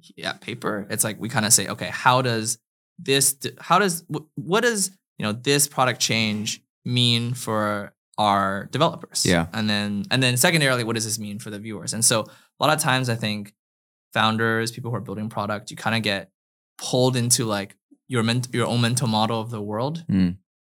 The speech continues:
Speaker 1: Doesn't really matter if it's not adding value to the end customer. And so really being focused on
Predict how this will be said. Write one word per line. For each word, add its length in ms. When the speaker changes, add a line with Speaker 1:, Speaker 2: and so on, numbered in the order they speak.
Speaker 1:
Doesn't 200
really 160
matter 600
if 420
it's 160
not 160
adding 200
value 320
to 120
the 60
end 160
customer. 540
And 140
so 240
really 720
being 180
focused 680
on 680